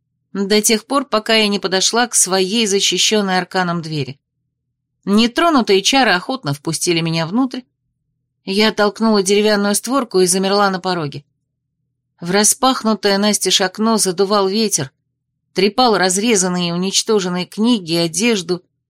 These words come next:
и те немногие вещи, что у меня были. Гваркиза оставила прощальный подарок. Из переписки Оливеты Целафа и Ярцвига Зортера.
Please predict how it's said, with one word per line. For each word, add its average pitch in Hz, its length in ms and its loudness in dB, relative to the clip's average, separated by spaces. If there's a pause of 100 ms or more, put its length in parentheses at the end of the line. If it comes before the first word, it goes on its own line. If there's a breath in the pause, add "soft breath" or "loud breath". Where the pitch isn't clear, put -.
(480)
и 175 160 -4
те 302 240 0
немногие 226 600 4
вещи, 226 360 0
что 175 280 -2
у 160 60 -4
меня 175 300 -2
были. 151 400 -4 (920)
Гваркиза 214 840 0
оставила 175 480 0
прощальный 170 720 -2
подарок. 156 580 -4 (1400)
Из 220 180 2
переписки 226 600 2
Оливеты 196 500 4
Целафа 180 580 2
и 214 100 4
Ярцвига 170 680 2
Зортера. 147 500 -2